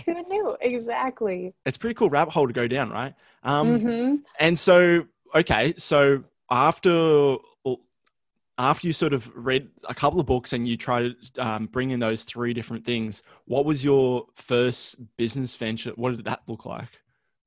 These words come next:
Speaker 1: Yeah, so really, it was maybe more like fifty books <laughs> and,
Speaker 2: Okay.
Speaker 1: you know,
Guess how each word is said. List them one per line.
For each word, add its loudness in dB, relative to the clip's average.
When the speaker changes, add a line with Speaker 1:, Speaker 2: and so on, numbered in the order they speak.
Speaker 1:
Yeah, 0
so 2
really, 4
it 4
was -2
maybe 0
more -2
like -2
fifty -6
books -10
<laughs> -8
and, 0
Speaker 2:
Okay. -6
Speaker 1:
you -2
know, -2